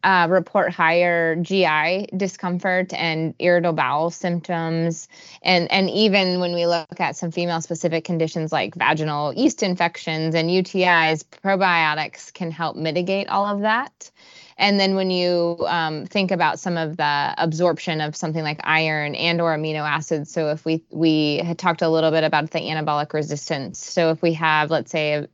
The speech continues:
um, a woman that isn't getting a lot of protein or having some of that muscle wasting, probiotics may potentially help with the absorption, um, or at least maximize some of those foods that they're eating.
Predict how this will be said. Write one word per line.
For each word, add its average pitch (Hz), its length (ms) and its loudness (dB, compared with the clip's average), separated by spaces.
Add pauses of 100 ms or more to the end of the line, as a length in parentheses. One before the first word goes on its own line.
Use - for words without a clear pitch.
um, - 360 -6 (380)
a 175 140 4
woman 165 320 2
that 147 160 -2
isn't 165 300 2
getting 156 260 -2
a 147 80 -2
lot 143 160 0
of 151 80 -2
protein 151 440 -4
or 139 140 -4
having 165 420 0
some 160 200 -6
of 147 60 -6
that 135 220 -4
muscle 147 440 -4
wasting, 147 640 -6
probiotics 151 800 -2
may 156 140 0
potentially 156 540 -8
help 143 280 -6
with 160 140 -6
the 151 80 -4
absorption, 147 800 -4 (340)
um, 156 140 0
or 151 100 0
at - 120 0
least 156 200 0
maximize 151 640 -2
some 147 200 -2
of 139 60 -2
those 135 240 -2
foods 147 240 -2
that - 160 -4
they're 58 120 -4
eating. 95 520 -4